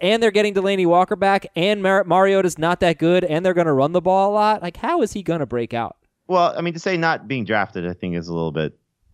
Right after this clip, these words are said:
Speaker 2: too far of an extreme. Um, when we first had this conversation, I was in the process of writing my bust for our first magazine edition. And I was shocked to see that he was the twenty-sixth receiver based on the consensus rankings of Fantasy Pros.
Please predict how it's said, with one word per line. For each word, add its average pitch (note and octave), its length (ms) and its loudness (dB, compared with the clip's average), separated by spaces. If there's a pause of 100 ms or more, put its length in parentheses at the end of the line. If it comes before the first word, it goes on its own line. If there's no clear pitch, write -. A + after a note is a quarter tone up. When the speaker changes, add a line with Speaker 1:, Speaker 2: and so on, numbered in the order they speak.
Speaker 2:
too G#2+ 160 -2
far G2 220 0
of G2+ 60 0
an G2+ 40 -4
extreme. A2+ 460 -6 (160)
Um, G2+ 380 2
when A2 340 -2
we C#3 160 0
first F#3 260 -2
had C#3 160 2
this B2 160 -2
conversation, G#2 800 -4
I G2+ 100 0
was G#2 220 -2
in G#2 100 -2
the G2+ 100 -2
process G#2+ 380 -2
of G2 100 -4
writing F#2+ 460 -2
my F2+ 160 0
bust F2 400 -4
for F#2 160 -4
our E2+ 160 -2
first - 400 -6 (160)
magazine F2+ 400 -4
edition. D#2 380 -8 (580)
And A2 100 0
I G#2 80 2
was F#2+ 140 2
shocked D3 380 0
to C3 80 -6
see B2+ 180 -6
that A2 160 -2
he A#2 140 -4
was G#2 240 -2
the G2 100 -4
twenty-sixth G#2 540 -6
receiver F#2 340 -2
based F2+ 220 -2
on F2+ 60 -4
the E2+ 60 0
consensus E2+ 420 -4
rankings D#2+ 360 -4
of - 60 -20
Fantasy C#2 240 -6
Pros. - 260 -12